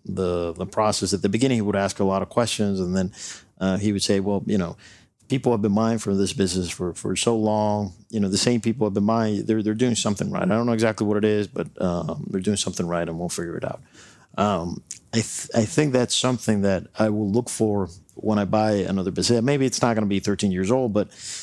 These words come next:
it'll be, I think I'll go five years plus, um,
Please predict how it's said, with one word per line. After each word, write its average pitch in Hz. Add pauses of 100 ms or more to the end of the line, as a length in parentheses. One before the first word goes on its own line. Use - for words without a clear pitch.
(260)
it'll 98
be, 95
I 92
think 107
I'll 95
go 98
five 95
years 82
plus, - (560)
um, 90